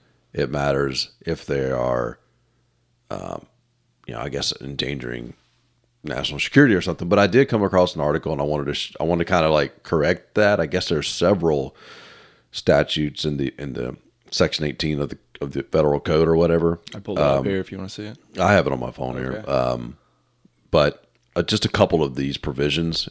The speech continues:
Speaker 1: in, in federal criminal law that, that would make it a problem for some of these guys if, you know, if it was political, politically, like, feasible for them to be prosecuted, they could. Um,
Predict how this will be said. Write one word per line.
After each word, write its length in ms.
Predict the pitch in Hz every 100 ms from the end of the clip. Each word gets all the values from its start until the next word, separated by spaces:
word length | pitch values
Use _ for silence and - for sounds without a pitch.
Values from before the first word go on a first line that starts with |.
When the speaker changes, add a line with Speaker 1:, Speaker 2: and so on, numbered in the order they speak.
| -
Speaker 1:
in, 120 | 73
in 160 | - 69
federal 340 | - 80 71
criminal 320 | - 80 71 65
law 240 | 69 73
that, 280 | 76 69 - _ _ _ _ _
that 160 | 76 65
would 180 | 71 64 _ -
make 260 | 80 78 69
it 60 |
a 40 | 69
problem 440 | 78 69 71 76 -
for 220 | 78 76
some 180 | - 78
of 60 |
these 160 | 78 76
guys 440 | 85 78 80 78 -
if, 440 | 92 82 - - _
you 120 | - 73
know, 240 | 57 62 - - _ - - _ _ _
if 260 | - 98 -
it 100 | 73
was 300 | 71 69 - _ _ _ -
political, 580 | 85 78 78 73 71 67 -
politically, 360 | 123 107 107 92
like, 340 | 78 69 - _ _ _ _ _ _ -
feasible 400 | 90 80 85 90
for 120 | 101
them 160 | 92 98
to 80 | 101
be 60 |
prosecuted, 580 | 87 98 - 107 98 90
they 120 | 69
could. 440 | - - 92 104 113 - - - -
Um, 420 | 78 73 73